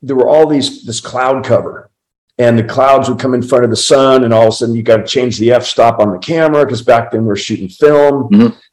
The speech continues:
Speaker 1: And Russell's all strapped in, and we, "Okay, loosen him up, loosen him up, you know, let him breathe, you know, let him relax for a few minutes." And then the clouds would go by, and then we, "Okay, we're getting ready to go,
Speaker 2: Yeah.
Speaker 1: get Russell strapped in." That happened at least four or five times. And it's just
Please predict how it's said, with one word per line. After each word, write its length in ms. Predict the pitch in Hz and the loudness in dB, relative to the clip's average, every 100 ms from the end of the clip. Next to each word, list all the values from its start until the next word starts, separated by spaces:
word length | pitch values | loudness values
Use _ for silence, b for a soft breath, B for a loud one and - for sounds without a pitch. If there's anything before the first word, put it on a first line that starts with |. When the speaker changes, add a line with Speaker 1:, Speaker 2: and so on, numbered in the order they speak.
| _ _ - | _ _ -2
Speaker 1:
And 140 | 135 | 4
Russell's 340 | 160 165 156 135 | 4 4 2 2
all 160 | 147 | 2
strapped 520 | 131 - 160 143 139 | 0 -2 -2 -2 -2
in, 260 | 143 143 139 | -2 0 2
and 120 | 139 | 2
we, 160 | 139 135 | 0 2
"Okay, 280 | 160 165 170 | 0 0 -4
loosen 320 | 185 202 185 | -2 -2 0
him 100 | 196 | 2
up, 160 | 190 | 2
loosen 320 | 190 208 - 185 | 2 -2 -2 2
him 60 | |
up, 160 | 185 185 | 2 2
you 60 | |
know, 60 | 160 | 0
let 140 | 156 | 2
him 120 | 175 139 | 2 0
breathe, 440 | 151 175 165 139 | 0 0 0 -2
you 80 | 135 | -2
know, 140 | 135 | -2
let 200 | 139 147 | 0 0
him 140 | 160 160 | 0 -2
relax 420 | 151 160 156 - | 0 -2 -2 -4
for 120 | 139 | -6
a 80 | - | -4
few 120 | 143 | -2
minutes." 300 | 131 135 - | 0 0 -2
And 120 | 123 | -2
then 100 | 127 | 0
the 100 | 127 | 0
clouds 420 | 120 123 123 131 131 | 0 2 4 4 2
would 200 | 117 - | -6 -2
go 140 | 131 | 0
by, 280 | 117 117 127 | 2 2 2
and 100 | 127 | 0
then 100 | 127 | -2
we, 80 | 120 | 0
"Okay, 240 | 160 202 | 0 0
we're 120 | 208 | 0
getting 200 | 190 214 208 | 2 0 -2
ready 160 | 208 | -6
to 100 | 190 | -4
go, 180 | 220 214 | 0 0
Speaker 2:
Yeah. 60 | 202 | 0
Speaker 1:
get 140 | 214 | -2
Russell 260 | 202 202 - | -2 -4 -8
strapped 380 | - 196 202 208 | -2 0 2 2
in." 400 | 214 151 113 _ _ _ _ _ - | 0 -2 -8 _ _ _ _ _ -2
That 300 | 143 233 190 | 2 4 4
happened 400 | 196 196 165 165 | 4 2 2 2
at 140 | 143 | 4
least 260 | 156 151 - | 2 0 0
four 160 | 139 127 | 2 2
or 60 | |
five 220 | 110 107 | 2 0
times. 640 | - 95 85 - - _ _ _ _ _ _ - | -2 -10 -12 -16 -20 _ _ _ _ _ _ -2
And 140 | 175 | 2
it's 180 | 185 - | 2 0
just 800 | - 240 214 208 - - - | -2 2 4 4 -2 -8 -20